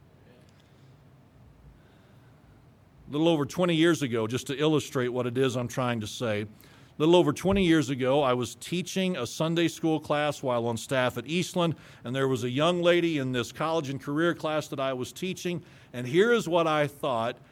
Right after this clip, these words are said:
I thought she just brought herself to church all the time. I thought she was involved in Sunday school and Sunday morning, Sunday night, and Wednesday night.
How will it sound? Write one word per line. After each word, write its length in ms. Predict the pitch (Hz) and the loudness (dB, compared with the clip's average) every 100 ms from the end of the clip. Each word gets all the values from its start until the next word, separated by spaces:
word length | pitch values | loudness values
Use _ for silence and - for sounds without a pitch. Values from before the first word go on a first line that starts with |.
| - - | -20 -4
I 300 | 135 170 202 | 2 2 2
thought 540 | 202 - 160 135 131 | -2 -4 0 0 -2
she 280 | - - 147 | -6 -8 -6
just 340 | 139 143 - 110 | -6 -8 -8 -8
brought 300 | 120 120 117 | -4 -4 -4
herself 640 | 131 120 - 123 113 110 | -6 -6 -6 -6 -6 -8
to 100 | 131 | -12
church 440 | - - 160 127 | -8 -4 -4 -4
all 180 | 127 113 | -6 -6
the 80 | 113 | -6
time. 400 | - 170 147 95 - - - | -8 -6 -6 -6 -12 -16 -4
I 140 | 147 | -2
thought 300 | - 165 127 | 2 0 0
she 200 | - 135 | -2 -2
was 200 | 131 113 | -2 -2
involved 540 | 120 117 127 139 143 | -4 -2 0 2 0
in 80 | 107 | -4
Sunday 380 | 101 147 156 160 | -4 -2 0 -2
school 400 | 156 156 156 170 | -2 -2 0 0
and 100 | 104 | -2
Sunday 300 | - 147 147 | -4 -2 -2
morning, 320 | 143 143 165 | 0 -2 -2
Sunday 380 | 120 143 147 151 | -4 -4 -2 -2
night, 240 | 147 160 | -2 -4
and 100 | 113 | -4
Wednesday 360 | 120 156 135 156 | -4 -4 0 0
night. 260 | 151 175 | 2 0